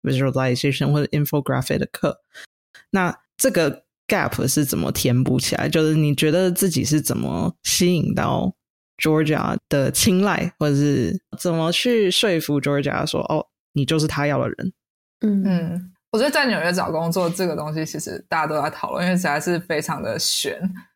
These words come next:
Speaker 3: 那<laughs> 我觉得大部分的时间真的是靠机缘巧合，但是如果我们仔细分析一下，
Speaker 1: 嗯。
Speaker 3: 就是我的那时候策略的话，
Speaker 1: 嗯。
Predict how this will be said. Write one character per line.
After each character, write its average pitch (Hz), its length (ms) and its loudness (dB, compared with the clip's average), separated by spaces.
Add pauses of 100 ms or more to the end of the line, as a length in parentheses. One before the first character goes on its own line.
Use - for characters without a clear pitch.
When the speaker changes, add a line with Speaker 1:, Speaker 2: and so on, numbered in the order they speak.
Speaker 3:
那 214 220 2 (460)
<laughs> - 480 -4
我 208 100 2
觉 214 80 4
得 254 120 2
大 254 160 4
部 254 100 4
分 254 160 2
的 202 140 2
时 180 160 0
间 180 180 2
真 185 100 4
的 170 140 2
是 - 20 0
靠 170 480 -2 (320)
机 175 240 0
缘 156 240 -2
巧 - 140 -8 (120)
合， - 260 -12
但 196 160 2
是 202 200 4
如 170 140 2
果 190 480 0
我 185 100 -2
们 165 160 0
仔 170 140 0
细 190 180 0
分 180 220 0
析 180 240 2
一 165 60 0
下， 165 220 0
Speaker 1:
嗯。 - 20 0
Speaker 3:
就 160 80 -2
是 170 80 0
我 156 200 -2
的 - 160 -10
那 165 240 -2
时 - 160 -8
候 - 120 -6
策 160 240 -6
略 117 180 -4
的 - 140 -8
话， - 260 -4
Speaker 1:
嗯。 170 460 2